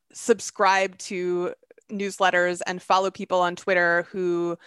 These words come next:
uh, are gonna inspire me to be more like a scout and not like a soldier, um, and to kind of carve out a niche for myself as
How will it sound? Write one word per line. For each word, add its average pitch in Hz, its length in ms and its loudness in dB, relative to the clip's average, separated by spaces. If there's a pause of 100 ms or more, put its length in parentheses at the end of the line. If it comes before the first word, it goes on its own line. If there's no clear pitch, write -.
(380)
uh, 160 380 2
are 190 100 4
gonna 180 160 -2
inspire 180 500 0
me 214 180 -2
to 220 120 -8
be 208 200 -6
more 196 640 2
like 208 160 -4
a 214 40 -8
scout 196 560 -2
and 185 120 -2
not 175 140 2
like - 120 -4
a 208 40 -8
soldier, 233 480 -4 (460)
um, 180 380 2
and 190 220 -2
to 185 380 -6 (400)
kind 202 160 -2
of 175 200 -8 (360)
carve 247 240 2
out 220 140 4
a 196 60 0
niche 208 280 -4
for - 100 -10
myself 175 580 0 (120)
as 175 480 -2